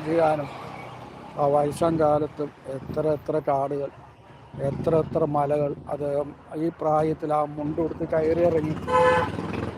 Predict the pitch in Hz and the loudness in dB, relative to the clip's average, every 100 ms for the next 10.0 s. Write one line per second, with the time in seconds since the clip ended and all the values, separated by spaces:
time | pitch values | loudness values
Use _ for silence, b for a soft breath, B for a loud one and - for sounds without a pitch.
0 | - - - - - - 151 156 151 156 | -12 -14 -14 -14 -12 -4 2 4 4 2
1 | 151 - - 147 151 156 160 156 165 156 | 0 -4 -4 0 2 2 0 -2 -2 -2
2 | 170 156 147 156 165 160 170 170 156 143 | -2 0 0 2 0 2 4 6 4 2
3 | 143 - - - - - - - - - | -4 -2 -2 0 8 8 8 -2 -10 -12
4 | - 160 151 139 135 - - - - - | 0 2 4 2 0 -10 -16 -16 -16 -16
5 | - 123 135 156 160 175 160 185 - - | -14 -10 -4 -2 0 0 -2 -6 -16 -20
6 | - - - 139 143 151 151 151 147 143 | -20 -20 -6 0 2 4 2 0 0 0
7 | 147 156 160 156 151 151 151 156 160 160 | -2 -4 -6 -4 -2 -2 -4 -8 -6 -2
8 | 160 165 170 160 151 156 147 147 151 156 | 0 0 2 2 2 0 -2 0 0 0
9 | 160 170 160 160 170 175 151 147 156 143 | -2 0 2 4 6 4 2 0 0 0